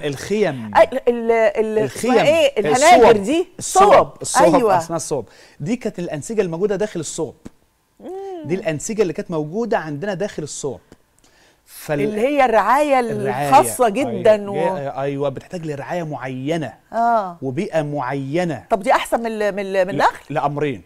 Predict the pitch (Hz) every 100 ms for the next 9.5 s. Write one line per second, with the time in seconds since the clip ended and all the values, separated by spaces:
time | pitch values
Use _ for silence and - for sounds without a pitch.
0 | _ - 208 185 151 127 135 147 156 170
1 | 156 156 160 160 220 214 - 143 143 -
2 | _ - 214 185 143 196 196 139 160 147
3 | 92 - - _ _ 139 156 143 151 135
4 | 95 - _ 139 - 220 202 170 - 214
5 | 214 214 - 143 180 175 139 123 127 -
6 | 202 165 139 127 _ 208 - 208 196 175
7 | - - 127 120 127 131 120 208 220 -
8 | 220 170 190 202 147 147 196 - 143 139
9 | 143 202 208 196